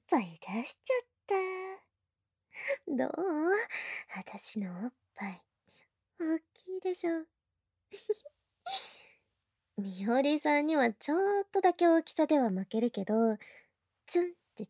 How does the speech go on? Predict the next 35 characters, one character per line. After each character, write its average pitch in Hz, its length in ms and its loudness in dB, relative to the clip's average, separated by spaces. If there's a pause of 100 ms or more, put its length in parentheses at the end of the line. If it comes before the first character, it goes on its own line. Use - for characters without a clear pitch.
突 - 120 -14
き 220 120 -2
出 208 120 -4
た 185 180 -8
お 202 60 -2
っ 196 120 -8
ぱ 202 120 -10
い 170 80 -10
の 160 120 -16
形 - 420 -10
と 208 100 -12
か、 196 400 -6 (580)
結 294 380 2 (100)
構 359 220 4
自 240 220 -4
信 349 300 0
あ 392 80 0
る 494 180 2
ん 403 60 0
だ 381 80 0
よ 359 120 -2
ね。 370 500 0 (1700)
あ、 208 180 -2 (720)
触 196 380 -4
っ - 60 -18 (160)
て 277 120 0
み 262 160 -2
た 294 120 0
い 269 160 0
っ - 40 -8 (120)
て 262 140 6
思 240 180 6
っ 262 40 4
て 247 200 2
る？ 254 400 2